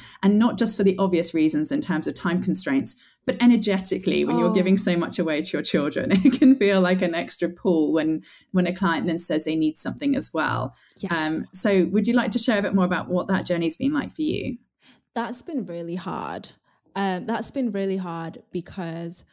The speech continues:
Speaker 2: <laughs> it's, it's so funny you say that. No one's ever asked me this question before, but I just feel it so strongly and I understand it so clearly.
Speaker 1: <laughs>
Speaker 2: Um, I have, I, I think I have days where I'm like,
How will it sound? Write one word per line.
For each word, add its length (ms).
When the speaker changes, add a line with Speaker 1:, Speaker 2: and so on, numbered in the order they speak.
Speaker 2:
<laughs> 40
it's, 440
it's 280
so 200
funny 240
you 60
say 160
that. 160
No 100
one's 160
ever 240
asked 160
me 60
this 140
question 360
before, 320
but 160
I 100
just 240
feel 280
it 140
so 540
strongly 640
and 140
I 60
understand 640
it 160
so 640
clearly. 560
Speaker 1:
<laughs> 60
Speaker 2:
Um, 380
I 180
have, 300
I, 140
I 120
think 220
I 60
have 240
days 460
where 80
I'm 200
like, 440